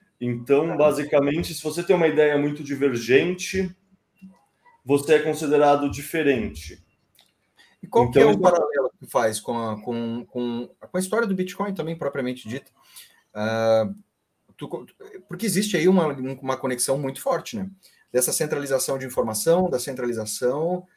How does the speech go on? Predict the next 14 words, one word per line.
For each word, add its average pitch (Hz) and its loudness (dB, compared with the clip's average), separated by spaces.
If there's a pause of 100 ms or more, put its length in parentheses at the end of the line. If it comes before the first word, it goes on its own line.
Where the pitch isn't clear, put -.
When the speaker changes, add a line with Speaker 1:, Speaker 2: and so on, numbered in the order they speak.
(320)
Speaker 2:
de, 113 -6 (880)
do 110 -14
que 165 -2
que, 135 -10
do 120 -12
que 151 -10
que - -2
é 127 2
válido, 127 0
do - -10
que 123 -16
que - -14
não 107 -4
é, 135 -4